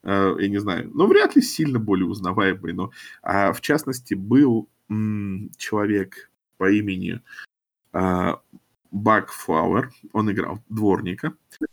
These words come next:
и этот был такой довольно культовый чувак, он, м, играл таких бомжеватых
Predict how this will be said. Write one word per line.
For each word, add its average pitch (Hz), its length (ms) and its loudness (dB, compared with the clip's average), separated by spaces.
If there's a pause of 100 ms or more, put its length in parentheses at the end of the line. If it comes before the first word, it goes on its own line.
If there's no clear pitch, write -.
(120)
и 120 260 4
этот 117 340 0
был 101 180 -2
такой 98 300 -4
довольно 92 540 -2
культовый 98 400 -6
чувак, 98 400 -4 (200)
он, 101 300 -4 (260)
м, 98 560 -6
играл 92 300 -4
таких - 320 -12
бомжеватых 98 880 -2